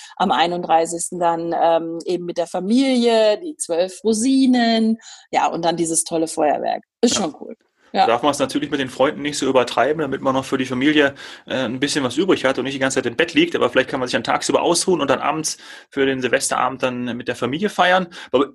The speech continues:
Speaker 2: mich würde natürlich interessieren
Speaker 1: Ja, im Moment ist ja eigentlich Sperrstunde elf Uhr.
Speaker 2: Ja.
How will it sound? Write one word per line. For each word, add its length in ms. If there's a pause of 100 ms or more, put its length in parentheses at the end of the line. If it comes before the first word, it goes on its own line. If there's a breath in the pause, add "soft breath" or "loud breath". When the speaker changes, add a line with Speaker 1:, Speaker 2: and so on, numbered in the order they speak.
Speaker 2:
mich 240
würde 120
natürlich 220
interessieren 420
Speaker 1:
Ja, 80
im 60
Moment 320
ist 140
ja 180
eigentlich 300
Sperrstunde 520
elf 180
Uhr. 40
Speaker 2:
Ja. 320